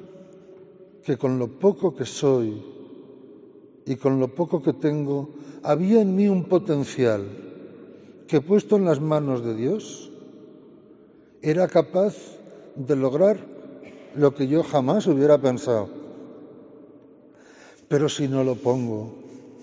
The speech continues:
a disposición de Dios, si no lo pongo a disposición de los demás, si no me desprendo de ello y salgo de mi comodidad, de mi zona de confort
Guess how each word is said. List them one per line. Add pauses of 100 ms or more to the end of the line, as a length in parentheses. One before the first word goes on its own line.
(380)
a
disposición
de
Dios, (260)
si
no
lo
pongo
a
disposición
de
los
demás, (500)
si
no
me
desprendo
de
ello (1400)
y
salgo
de
mi
comodidad, (640)
de
mi
zona
de
confort